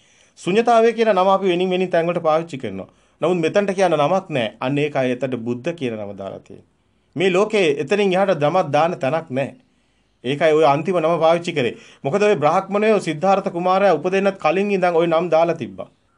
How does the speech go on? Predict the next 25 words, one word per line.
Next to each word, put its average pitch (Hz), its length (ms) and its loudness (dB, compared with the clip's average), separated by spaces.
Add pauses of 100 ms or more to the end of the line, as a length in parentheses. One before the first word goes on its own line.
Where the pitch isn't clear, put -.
(240)
ඔය 123 80 -2
බ්‍රාහ්මණ, 175 480 0
අ, 143 380 4
මුනිවරු, 185 520 2 (120)
ඒ 156 160 0
මුනි, 156 360 0 (380)
බ්‍රාහ්මණ, 175 600 0 (160)
ඒ 160 160 -2
ස-, 160 200 0
ඒ 170 140 2
නම් 165 280 2
ඔක්කොම 175 300 -2
දාගත්තේ 185 500 2
ඒවා. 117 140 2
සම්මුති 175 420 -4
නම්නේ 175 320 -2
මිනිස්සු 170 280 -6
හදාගත්තේ 160 540 0
ඒවා. 85 140 -12 (360)
බුද්ධ 147 240 0
කියන්නේ 208 260 2
මිනිස්සු 180 220 -2
හදාගත්ත 190 360 0
නමක් 160 320 0
විතරයි. 170 340 -2